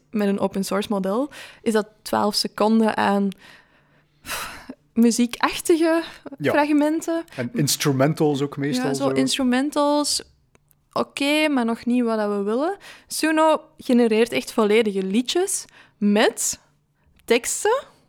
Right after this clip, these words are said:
Speaker 1: Dus je geeft een onderwerp, bijvoorbeeld watercooler show-off.
Speaker 2: Mhm.
Speaker 1: En die gaat dan een hele tekst,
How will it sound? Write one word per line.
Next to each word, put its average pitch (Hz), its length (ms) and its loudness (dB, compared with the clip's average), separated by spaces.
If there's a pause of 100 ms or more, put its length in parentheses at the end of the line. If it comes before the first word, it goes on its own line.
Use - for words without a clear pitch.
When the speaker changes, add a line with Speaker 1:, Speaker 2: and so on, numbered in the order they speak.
(380)
Speaker 1:
Dus 233 160 -2
je 240 100 0
geeft 226 220 2
een 220 120 0
onderwerp, 269 560 2
bijvoorbeeld 202 480 0 (420)
watercooler 214 760 2
show-off. 214 600 -2
Speaker 2:
Mhm. 127 180 -4 (160)
Speaker 1:
En 247 240 4
die 311 140 6
gaat 262 180 4
dan 240 120 2
een 220 100 2
hele 285 280 2
tekst, - 400 -4